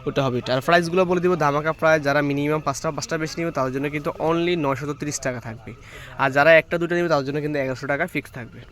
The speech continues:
তো আজকে আমরা প্রায় অনেকগুলো ডিজাইন দেখাবো। তো প্রত্যেকটা ডিজাইন কিন্তু খুবই সুন্দর। দেখেন এটা কিন্তু সামনে অংশটা, আর এগুলো কিন্তু সামনে পিছনে সেম থাকবে, প্লাস কিন্তু হাতা কাপড়টাও কিন্তু এটা বডির সাথে দেওয়া আছে, প্লাস সেলারগুলো কিন্তু আড়াই গজ কাপড় দেওয়া আছে। সেলারগুলো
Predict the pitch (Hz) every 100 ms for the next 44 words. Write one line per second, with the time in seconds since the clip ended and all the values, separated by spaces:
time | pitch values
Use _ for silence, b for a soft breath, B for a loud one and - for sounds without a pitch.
0 | B B B - 147 156 - 175 185 175
1 | 165 170 175 165 151 170 156 156 147 139
2 | 139 165 160 165 - 170 151 151 156 165
3 | 156 143 151 - 139 131 139 135 139 143
4 | 143 139 139 143 147 147 151 156 175 185
5 | - 147 160 165 156 165 - 156 165 170
6 | 160 160 160 143 143 - 160 147 151 151
7 | B B B 143 - 156 156 156 160 160
8 | 170 160 151 143 143 151 151 151 151 -
9 | 165 147 - 151 - 165 160 156 160 160
10 | 147 135 139 - 139 135 139 143 131 131
11 | 170 - 160 165 170